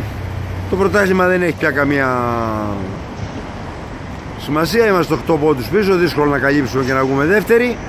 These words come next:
Ε, περιμένουμε την, ε, τιμωρία της uefa, την οποία έχουμε ξεχάσει και αυτή. Και το μόνο που μας έχει απομείνει πια είναι το κύπελο.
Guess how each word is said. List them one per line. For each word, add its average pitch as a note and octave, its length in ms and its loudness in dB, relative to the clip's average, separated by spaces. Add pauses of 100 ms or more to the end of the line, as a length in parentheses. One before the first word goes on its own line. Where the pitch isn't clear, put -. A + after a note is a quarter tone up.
(760)
Ε, D#3 1000 4 (360)
περιμένουμε F3+ 460 2
την, C#3+ 460 0
ε, C3 260 0 (160)
τιμωρία D3 380 2
της - 120 -10
uefa, C#3 280 2
την C3+ 80 -4
οποία C#3 180 0
έχουμε A#2 200 -2
ξεχάσει A#2 360 -4
και B2 60 -4
αυτή. A3+ 280 -2 (1800)
Και A#3+ 340 4 (1900)
το F#3 100 2
μόνο G3+ 340 4
που D3+ 120 0
μας D#3 260 2
έχει F3+ 140 2
απομείνει E3 380 0
πια E3 200 0
είναι A3+ 140 0
το G3 80 2
κύπελο. B2 380 0